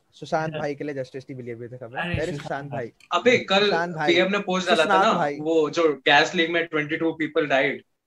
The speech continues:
Speaker 3: नीचे
Speaker 2: हाँ।
Speaker 3: लिखा है, "Why was Sushant house not sealed?"
Speaker 1: हाँ।
Speaker 3: अभी तक लग के पड़े हैं भाई।
Speaker 1: सुशांत भाई, भाई, सुशांत भाई कहाँ है हमारे?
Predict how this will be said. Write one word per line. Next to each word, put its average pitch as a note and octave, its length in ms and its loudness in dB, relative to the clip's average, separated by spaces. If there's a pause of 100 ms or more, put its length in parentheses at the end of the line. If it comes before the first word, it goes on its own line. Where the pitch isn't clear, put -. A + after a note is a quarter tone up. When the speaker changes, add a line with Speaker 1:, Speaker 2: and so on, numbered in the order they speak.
(240)
Speaker 3:
नीचे D#3 200 0
Speaker 2:
हाँ। - 0 -
Speaker 3:
लिखा D#3 220 2
है, D3+ 60 4
"Why D3 300 4
was D#3 100 -2 (160)
Sushant D3 300 0 (100)
house C#3 300 0
not C#3 100 -4
sealed?" B2+ 720 -8
Speaker 1:
हाँ। F#3 460 6
Speaker 3:
अभी - 140 2
तक G3 220 2
लग F#3 120 0
के E3+ 180 0
पड़े D#3 220 0
हैं C#3+ 100 -2
भाई। D#3+ 240 2
Speaker 1:
सुशांत A3+ 380 2
भाई, G3 300 4
भाई, F#3+ 220 -2
सुशांत G#3 340 -2
भाई G#3+ 140 2
कहाँ G3 160 0
है F#3 60 -4
हमारे? D#3+ 520 -6